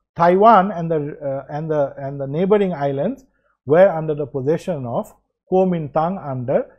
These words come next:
Chiang Kai-shek. And this was known as the Republic of China, which was the government before the People's Republic was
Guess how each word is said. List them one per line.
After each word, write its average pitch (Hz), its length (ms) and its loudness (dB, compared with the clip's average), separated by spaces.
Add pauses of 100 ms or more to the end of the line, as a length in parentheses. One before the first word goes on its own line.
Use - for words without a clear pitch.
(160)
Chiang 147 260 -4
Kai-shek. 139 560 -4 (1040)
And 139 400 -4
this 208 180 0
was 185 140 2
known 131 220 -4
as 139 120 -8
the 196 100 -6
Republic 190 440 0
of 131 140 -6
China, 110 280 -12
which 131 160 -10
was 135 180 -6
the 220 160 -4 (520)
government 147 500 -2
before 147 340 -2
the 143 100 -4
People's 147 400 -4
Republic 117 480 -8
was 165 240 -8